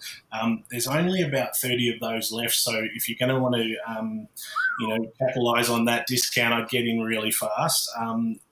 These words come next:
um, but there's also some leucodendrons, um, some serious, uh, some leuco-,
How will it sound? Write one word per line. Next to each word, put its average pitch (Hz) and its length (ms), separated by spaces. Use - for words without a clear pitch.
um, 117 420
but 123 140
there's 131 160
also 139 400
some 117 180
leucodendrons, 117 1120
um, 110 380
some 110 640
serious, 120 800
uh, 107 380
some 120 200
leuco-, 120 420